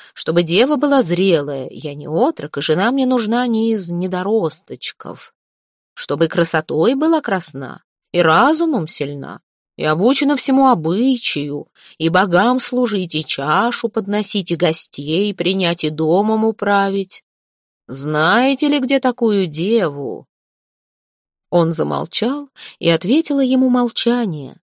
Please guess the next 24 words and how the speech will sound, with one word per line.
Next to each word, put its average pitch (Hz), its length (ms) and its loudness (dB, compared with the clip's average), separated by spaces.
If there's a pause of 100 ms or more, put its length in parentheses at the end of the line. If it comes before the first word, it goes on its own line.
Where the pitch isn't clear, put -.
(300)
Сам 180 260 -2
уверенный 196 440 2
голос 190 460 2
Амунда 214 400 2
давал 190 320 2
понять, 196 340 0
что - 180 -4
совершенство 185 800 0
будущей 190 480 0
княгини 185 800 0 (380)
он 285 120 4
перечисляет 330 680 4
вовсе 269 380 2
не 277 120 4
для 262 200 6
обычая, 165 580 -2
а 151 40 -4
в - 60 -6
самом 156 320 -4
деле 247 340 0
желает 160 440 0
видеть 175 400 -4
возле 156 280 -4
себя 165 440 -4